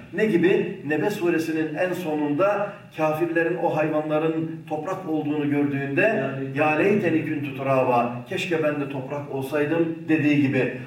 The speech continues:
Hayvanların ruhları ebedi kalacak, cesetleri toprak olacak. Bazı hayvanlar, Hüdhüd-ü Süleymani gibi, Ashab-ı Kehf gibi bazı hayvanların hem cesetleri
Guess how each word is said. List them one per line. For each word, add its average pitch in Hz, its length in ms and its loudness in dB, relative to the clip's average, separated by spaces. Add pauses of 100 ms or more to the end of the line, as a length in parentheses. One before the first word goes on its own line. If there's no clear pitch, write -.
Hayvanların 214 640 2
ruhları 165 440 2
ebedi 147 360 4
kalacak, 214 720 0
cesetleri 156 540 -2
toprak 143 400 -8
olacak. 214 480 0 (240)
Bazı 226 300 2
hayvanlar, 135 580 2 (380)
Hüdhüd-ü 180 400 2
Süleymani 156 720 2
gibi, 131 160 2
Ashab-ı 147 580 -2
Kehf 156 340 2
gibi 120 360 0 (280)
bazı 220 280 2
hayvanların 147 560 0
hem 170 180 -2
cesetleri 147 680 0